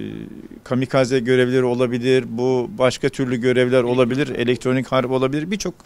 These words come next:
e, görev olabilir. Yani, e, sayısı arttıkça, e, artan bir, e, görev profilleri,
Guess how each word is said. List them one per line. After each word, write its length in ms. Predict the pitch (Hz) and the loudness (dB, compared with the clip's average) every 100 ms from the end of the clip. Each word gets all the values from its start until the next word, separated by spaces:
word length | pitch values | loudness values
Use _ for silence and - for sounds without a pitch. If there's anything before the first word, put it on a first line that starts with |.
| - - - | -20 -20 -10
e, 120 | - 123 | -6 0
görev 320 | 143 165 160 | 4 4 6
olabilir. 400 | 151 143 107 107 | 4 4 2 2
Yani, 280 | 131 117 110 - - - | 2 2 -2 -10 -20 -10
e, 360 | 113 113 110 113 120 120 113 | -4 -2 -2 -4 -6 -6 -8
sayısı 680 | - - 147 156 - 180 | -8 0 2 4 4 4
arttıkça, 480 | 151 143 - 160 165 | 4 4 0 -4 4
e, 300 | 143 131 117 120 113 113 113 | 6 6 2 2 2 2 4
artan 560 | 131 131 - 190 170 | 4 4 2 0 2
bir, 280 | 147 160 - | 2 2 0
e, 200 | 123 120 | -2 0
görev 360 | 113 127 147 170 | 2 4 4 2
profilleri, 640 | - 135 131 120 175 226 | 0 -2 0 0 0 0